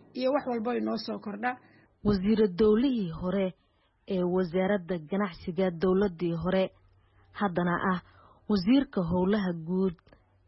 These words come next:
Speaker 2: ee maamulka Koonfur Galbeed, Daahir Cabdi Cabdulaahi Doctor Go ayaa sheegay in barnaamijkan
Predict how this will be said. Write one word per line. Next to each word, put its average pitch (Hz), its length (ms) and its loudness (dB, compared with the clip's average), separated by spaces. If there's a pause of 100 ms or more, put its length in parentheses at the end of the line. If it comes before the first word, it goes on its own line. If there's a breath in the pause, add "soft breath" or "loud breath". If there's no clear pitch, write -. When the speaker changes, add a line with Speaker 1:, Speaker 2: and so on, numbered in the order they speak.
Speaker 2:
ee 185 160 2
maamulka 190 640 2
Koonfur 190 500 -2
Galbeed, 175 460 0 (560 soft breath)
Daahir 233 480 0
Cabdi 196 340 -2
Cabdulaahi 180 680 0
Doctor 170 440 -4
Go 185 220 2
ayaa 175 320 -2
sheegay 180 640 0 (600 soft breath)
in 185 240 2
barnaamijkan 190 760 0